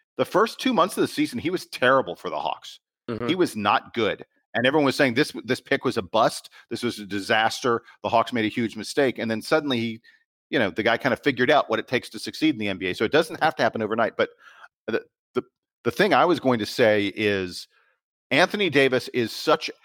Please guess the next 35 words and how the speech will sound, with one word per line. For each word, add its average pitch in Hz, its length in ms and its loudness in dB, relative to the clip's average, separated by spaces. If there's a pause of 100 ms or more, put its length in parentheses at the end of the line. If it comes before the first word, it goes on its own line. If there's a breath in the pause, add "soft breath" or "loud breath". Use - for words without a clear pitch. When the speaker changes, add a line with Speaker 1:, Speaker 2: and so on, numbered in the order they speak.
(1300 soft breath)
Speaker 1:
let, 131 160 0
let 143 80 0
me 147 60 2
back 139 300 2
up 143 160 2
for 117 160 -2
a 98 40 -4
second 107 280 -4
on 95 100 -8
this. - 240 -14 (800)
The 120 180 4
key 175 400 0
to 190 120 2
success 139 540 2
in 139 80 0
the 127 120 0
N 120 100 2
B 120 160 -2
A 120 140 4
is - 260 -6
finding 131 320 2
a 120 60 -4
guy 113 200 4
who's, 113 200 -4
like, 107 140 -2 (200)
top - 280 0
five 104 300 2
in 101 60 -12
the 101 100 -10
league. 87 280 -12 (440)
It's - 200 -2
so 180 380 4
hard 156 560 2
to 151 100 -8
do. 117 340 -8